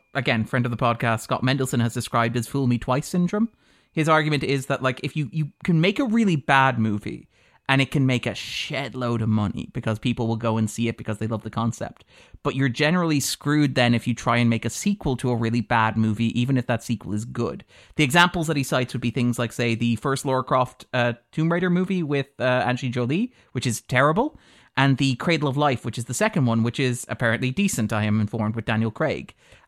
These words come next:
Uh, and that bombs because the first one was horrible, even though the first one made a lot of money.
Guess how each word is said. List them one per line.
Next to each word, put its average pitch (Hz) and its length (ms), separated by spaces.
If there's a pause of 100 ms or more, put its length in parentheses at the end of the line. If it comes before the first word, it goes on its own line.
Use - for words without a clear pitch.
Uh, 127 160
and 127 100
that 147 220
bombs 131 460
because 113 400
the 113 100
first 123 240
one 110 160
was 110 180
horrible, 120 420
even 113 140
though 113 80
the 110 80
first 117 180
one 113 80
made 110 120
a 110 40
lot 110 100
of 107 40
money. 120 300